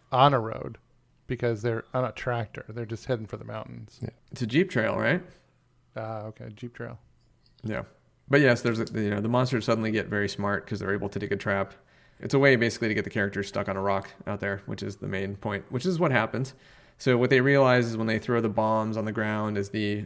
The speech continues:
Speaker 3: intense explosion causes seismic activity that is very painful for the creatures.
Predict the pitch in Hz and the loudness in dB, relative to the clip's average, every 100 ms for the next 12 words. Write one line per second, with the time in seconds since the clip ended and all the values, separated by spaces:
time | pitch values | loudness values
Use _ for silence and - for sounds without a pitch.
0 | - 113 107 127 127 113 120 113 107 107 | -6 -6 -2 0 0 -4 -2 -2 -2 -2
1 | 107 104 - - 113 104 104 98 127 127 | -4 -6 -12 -4 -2 -2 -4 -2 0 2
2 | 120 113 107 101 110 107 104 98 - 101 | 0 0 0 0 -2 0 0 -2 -4 -6
3 | 104 98 92 104 98 104 98 104 101 104 | -2 -4 -2 -6 -4 -4 -4 -4 -2 -4
4 | 110 - - 107 101 107 | -8 -10 -4 -4 -2 -4